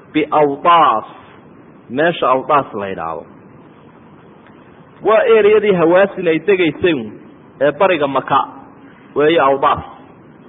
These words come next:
Reer Hawaasin tuulooyinkoodii mid ka mid a halkaa. Col jabay, markuu colkii jabay saddexdaa faraar bay noqdeen, wixii wada socday ee ereyada ka dagaalamayay. Qolobo meel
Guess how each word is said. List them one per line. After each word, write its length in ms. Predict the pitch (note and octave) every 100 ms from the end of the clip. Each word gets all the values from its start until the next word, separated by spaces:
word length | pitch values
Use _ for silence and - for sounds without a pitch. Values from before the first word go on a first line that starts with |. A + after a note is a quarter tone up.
| - - - -
Reer 180 | C#3+ F3
Hawaasin 500 | E3+ D#3+ D3+ D3+ F3+ F3 - - - - -
tuulooyinkoodii 680 | - D3+ F#3 F3 D#3 D#3+ E3
mid 140 | F3 E3+
ka 100 | E3
mid 140 | D#3
a 60 | B2 - -
halkaa. 360 | - B2 - D2+ -
Col 180 | E3 F#3+
jabay, 300 | E3 F#3 G3+ - - - - - - - - - -
markuu 220 | C#3 D#3+
colkii 280 | F3+ F#3 D#3+
jabay 160 | D#3 E3+
saddexdaa 440 | F#3 F3 - D3
faraar 300 | D3 B2+ C3 -
bay 100 | G2+
noqdeen, 320 | F2 E2 E2 - - -
wixii 220 | B2+ D3
wada 200 | C3 A#2
socday 320 | A2+ A2 C3+
ee 80 | C#3+
ereyada 260 | D3 C3+ B2+
ka 120 | C3+ A#2
dagaalamayay. 520 | F#2+ F2+ F#2+ D#2+ - - - - - -
Qolobo 400 | - A#3 G#3 G3+
meel 240 | F#3+ F#3